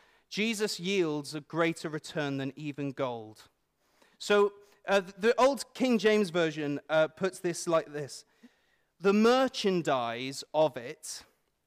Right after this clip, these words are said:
is better than the merchandise of silver, and the gain thereof than fine gold." But it's nice 'cause, um, when I then read the old commentators, they really take on that it's like a merchant,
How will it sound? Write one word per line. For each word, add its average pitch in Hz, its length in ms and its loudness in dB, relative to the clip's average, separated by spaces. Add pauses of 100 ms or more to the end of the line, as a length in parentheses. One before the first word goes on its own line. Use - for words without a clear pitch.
is 156 240 -4
better 180 500 -2
than 135 160 -6
the 139 80 -2
merchandise 143 800 -4
of 135 80 -12
silver, 127 640 -8 (540)
and 156 120 -4
the 151 60 -4
gain 143 480 0
thereof 139 540 -2 (420)
than 139 160 -6
fine 131 340 -4
gold." 110 380 -10 (560)
But 202 160 0
it's 208 200 0
nice 220 320 4
'cause, 185 280 0
um, 180 280 0
when 214 240 0 (120)
I 180 120 0
then 180 200 2
read 175 220 0
the 165 120 0
old 165 220 -2
commentators, 160 640 -4
they 151 120 -6
really 170 220 -4
take 175 340 -6
on 143 220 -2
that 135 120 -6 (340)
it's - 200 -8
like 165 160 0
a 160 60 -4
merchant, 156 840 -6